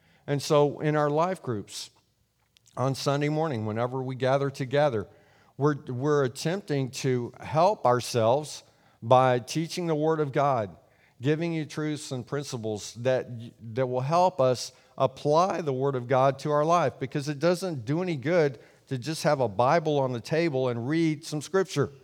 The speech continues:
The Word is there for us to ingest and to live and to apply to our daily life so that we can live the victorious life that Christ came to give.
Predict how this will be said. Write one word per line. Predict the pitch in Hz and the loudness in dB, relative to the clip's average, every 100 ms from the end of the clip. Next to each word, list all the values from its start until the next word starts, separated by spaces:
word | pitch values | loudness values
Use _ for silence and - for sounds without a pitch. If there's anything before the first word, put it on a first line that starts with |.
| _ _ _ _ _ _ _ _ _ _ _ _ _ _ _ | _ _ _ _ _ _ _ _ _ _ _ _ _ _ _
The | 131 120 - 135 139 143 | -12 -12 -8 0 6 6
Word | 139 175 208 | 6 2 2
is | 165 - | -2 -2
there | 160 170 | 0 0
for | - 151 139 | 0 -2 0
us | 165 180 160 - | 4 4 2 -2
to | - 143 | -4 -2
ingest | 123 107 160 160 - - | -2 0 0 0 -2 -6
and | 127 117 | -6 -4
to | |
live | 123 135 160 147 113 87 - | -4 -2 0 0 -2 -4 -8
and | 123 | -8
to | - 127 | -4 -6
apply | 117 - 147 156 143 | -6 -4 -2 0 -2
to | - 127 | -4 -2
our | 117 | -2
daily | 110 135 151 147 | 0 -2 -2 -2
life | 139 185 - 104 - - _ _ _ _ _ | -2 -2 -8 -12 -18 -20 _ _ _ _ _
so | - - 156 | -10 0 2
that | 151 | 2
we | 147 156 | 0 -2
can | 156 147 | -4 -4
live | 139 160 170 147 | -2 -2 -2 -2
the | 135 | -4
victorious | 139 139 147 143 143 | -6 -6 -4 -4 -4
life | 139 139 135 | -2 -2 -2
that | 123 | -8
Christ | - 139 143 139 | -4 0 0 -2
came | - 135 127 | -8 -6 -6
to | |
give. | 120 139 131 90 - | -6 -4 -2 -4 -8